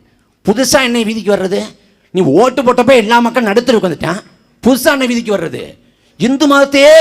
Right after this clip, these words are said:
குறி வச்சு தாக்குறாங்க. ஏன் தாக்குறோம்? இஸ்லாம்ங்கிற மதம் இருக்கு, மார்க்கம் இருக்கு, அந்த மார்க்கத்துல பிளவுகள் இருக்கலாம், பிரிவுகள் இருக்கலாம். தேவாலயம் இருக்கு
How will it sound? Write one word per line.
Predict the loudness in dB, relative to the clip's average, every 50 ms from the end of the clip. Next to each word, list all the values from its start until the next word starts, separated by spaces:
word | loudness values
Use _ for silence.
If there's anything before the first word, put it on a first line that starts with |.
| 6
குறி | 4 2 2 2 0
வச்சு | 0 0 0 0
தாக்குறாங்க. | -2 -2 0 -2 -2 -2 -2 -2 0 0
ஏன் | 0 0 -2
தாக்குறோம்? | -4 -4 -4 -6 -6 -6 -8 -12 -14 _ _ _
இஸ்லாம்ங்கிற | -4 0 0 2 2 2 2 2 2 2 0 0
மதம் | 0 0 0 0 0
இருக்கு, | -2 -2 -2 -4 -2 0
மார்க்கம் | 0 0 0 0 0 0 0 0
இருக்கு, | 0 -2 -4 -8 -10 -12 -14 -18 _ _ _ _ _ _ _ _
அந்த | -6 -4 -2 -2 -2 -2 -2 0
மார்க்கத்துல | 0 2 4 4 2 2 2 -2 -2 -2 -2 -4 -4 -2 -2
பிளவுகள் | 0 0 2 2 2 2 0 -2 -2
இருக்கலாம், | -6 -4 -2 0 0 0
பிரிவுகள் | 0 -2 -2 0 0 0 0 -2
இருக்கலாம். | -4 -6 -6 -8 -8 -12 _ _ _ _ _ _ _ _ _ _ _ _ _ _ _ 0
தேவாலயம் | 2 4 4 4 4 4 2 2 2 2
இருக்கு | 2 2 0 -2